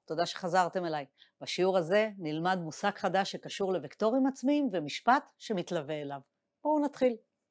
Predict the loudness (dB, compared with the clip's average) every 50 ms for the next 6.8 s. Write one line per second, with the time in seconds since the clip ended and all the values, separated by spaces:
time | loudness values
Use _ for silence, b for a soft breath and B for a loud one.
0 | _ _ _ _ _ _ _ _ _ _ _ _ _ b b b b b b b
1 | b b b b b -2 2 2 2 2 4 4 4 4 2 0 0 2 6 6
2 | 8 8 6 6 6 6 6 4 0 -2 -4 -6 -6 -6 -4 0 2 2 4 2
3 | 0 -2 -4 -12 -12 -12 -16 _ -4 -4 -2 -2 -2 -4 -6 -6 -6 -8 -8 -10
4 | -12 -12 -12 -10 -8 -2 0 0 0 0 -2 -4 -6 -6 -6 -8 -8 -8 -8 -4
5 | -2 -2 -2 -2 -4 -6 -6 -6 -6 -2 0 2 4 4 2 2 -2 -6 -4 -4
6 | -8 -8 -10 -10 -6 -4 -2 -2 0 0 0 -2 -2 -2 -4